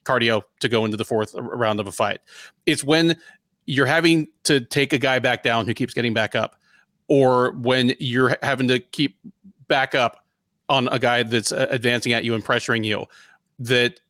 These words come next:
you know, your gas tank gets tested. Uh, Volkanovski already has incredible pace and cardio. Those things should only get better at a hundred and fifty-five pounds. You know, I don't know how close his walking weight is to one fifty-five,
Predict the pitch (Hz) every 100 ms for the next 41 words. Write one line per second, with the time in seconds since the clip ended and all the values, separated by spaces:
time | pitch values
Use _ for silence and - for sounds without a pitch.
0 | _ _ _ _ _ 139 120 117 110 117
1 | 110 - 120 127 - - - - 76 _
2 | _ _ _ _ _ _ _ _ _ 147
3 | 139 135 247 254 190 175 - 185 - 160
4 | 143 147 131 131 139 - - 123 131 120
5 | 120 123 117 - - _ _ _ 131 117
6 | 117 110 110 117 _ _ _ _ _ _
7 | 120 113 135 202 214 208 170 151 135 123
8 | 98 110 107 - 127 110 104 104 95 113
9 | 120 107 113 - 53 - _ _ _ _
10 | - 117 110 131 156 185 143 120 127 -
11 | 123 123 - - 123 117 113 - 123 117
12 | 117 110 117 110 120 113 113 110 120